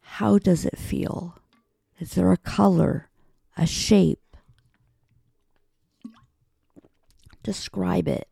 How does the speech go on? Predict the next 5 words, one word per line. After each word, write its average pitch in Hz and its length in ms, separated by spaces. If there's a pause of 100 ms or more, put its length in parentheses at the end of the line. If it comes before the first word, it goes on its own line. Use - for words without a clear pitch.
(400)
in 196 220
detail. 185 640 (3000)
We 240 220
can 311 220
create 185 680